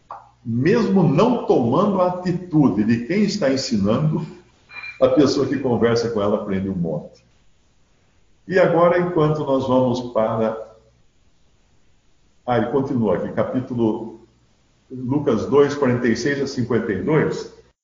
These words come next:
Então, eu tinha pedido para ler do versículo quarenta e seis,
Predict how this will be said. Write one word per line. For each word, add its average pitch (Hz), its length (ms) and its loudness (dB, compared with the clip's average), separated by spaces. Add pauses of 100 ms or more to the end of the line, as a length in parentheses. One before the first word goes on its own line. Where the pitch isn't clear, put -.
(720)
Então, 147 680 2 (580)
eu 131 100 -4
tinha 131 160 0
pedido 123 300 0
para 120 180 0
ler 113 320 2
do 110 180 0
versículo 101 1000 -2 (1000)
quarenta 95 320 -2
e 117 120 4
seis, - 580 -2